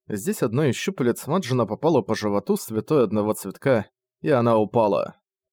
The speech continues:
С тех пор горы называли "Гора Обморока". Северный ветер дул с океана, из-за токсинов Маджина всё было окрашено в ярко-красный. Посреди деревьев в подножии горы была огромная пещера,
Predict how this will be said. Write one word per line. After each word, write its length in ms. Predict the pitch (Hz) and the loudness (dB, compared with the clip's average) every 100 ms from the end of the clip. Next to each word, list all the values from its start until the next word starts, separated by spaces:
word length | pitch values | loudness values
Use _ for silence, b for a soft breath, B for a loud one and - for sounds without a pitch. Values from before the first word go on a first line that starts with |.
| _ - | _ -20
С 140 | - | -10
тех 300 | - 127 - | -2 -2 0
пор 220 | 123 131 | 0 2
горы 240 | 107 135 135 | 2 2 2
называли 580 | 117 101 104 135 127 | 0 0 2 4 4
"Гора 320 | 104 110 127 123 | 2 2 2 4
Обморока". 760 | 151 123 110 90 - 71 - - _ _ _ _ _ | 2 2 0 -2 -2 -4 -4 -12 _ _ _ _ _
Северный 580 | - - 117 123 117 107 | -12 -2 0 2 2 2
ветер 260 | 120 123 107 | 2 2 0
дул 220 | 117 113 | 0 -2
с 100 | - | -4
океана, 600 | - 98 127 127 113 - _ _ _ | -4 0 2 2 2 -2 _ _ _
из-за 280 | - 147 127 | -8 -6 -4
токсинов 520 | 110 - 175 131 - | -6 -2 0 0 0
Маджина 420 | 135 156 127 117 | -2 -2 -2 -2
всё 240 | 98 - 156 | -2 -4 0
было 240 | 120 110 | 2 2
окрашено 440 | - 240 - 117 | 2 0 0 -2
в 40 | 98 | 0
ярко-красный. 880 | 110 - 98 127 147 123 113 104 - _ _ _ - | 0 -2 -2 -2 0 0 0 0 -4 _ _ _ -4
Посреди 420 | 117 - 131 190 | -4 -2 -6 -4
деревьев 440 | 160 156 165 131 | 0 2 2 0
в 60 | - | 0
подножии 420 | 113 107 165 120 | -2 0 0 0
горы 240 | 110 117 185 | 0 2 2
была 300 | 117 113 107 | 2 2 2
огромная 360 | 113 123 110 | 2 0 0
пещера, 640 | 101 101 - 151 120 101 | 0 -4 -2 2 4 2